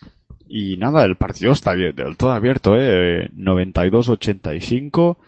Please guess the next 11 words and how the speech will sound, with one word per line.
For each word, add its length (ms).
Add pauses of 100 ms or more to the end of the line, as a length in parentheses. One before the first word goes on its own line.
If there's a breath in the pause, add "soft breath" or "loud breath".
(220 soft breath)
tan 220
solo 300
seis, 800
bueno, 400
tan 160
solo 220
no, 200
que 120
quedan 320
seis 300
cuarenta. 600